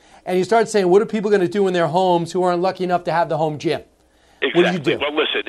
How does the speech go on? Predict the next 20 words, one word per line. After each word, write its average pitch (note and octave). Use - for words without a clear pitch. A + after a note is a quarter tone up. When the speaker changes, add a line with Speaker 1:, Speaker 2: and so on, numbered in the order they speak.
Speaker 2:
and C3
as C3
you D#3+
know, A#2
man, G2
uh, -
uh, A#2+
you A#2
know, G#2+
I B2
was D3+
the G2+
first B2
guy G#2+
to F#2
really A#2+
do F#2
personal -
fitness F#2
training. E2+